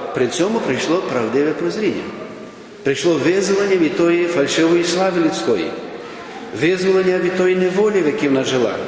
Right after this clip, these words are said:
Від неволі, власне, такого світ-, світової такої суєти.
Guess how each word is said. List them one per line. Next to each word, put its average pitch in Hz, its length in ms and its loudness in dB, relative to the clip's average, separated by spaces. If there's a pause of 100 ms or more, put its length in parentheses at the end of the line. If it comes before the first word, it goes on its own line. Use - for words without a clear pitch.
Від 127 100 0
неволі, 180 420 2
власне, 185 300 0
такого 185 360 2 (400)
світ-, 170 480 0
світової 185 580 2
такої 196 360 2
суєти. 208 560 0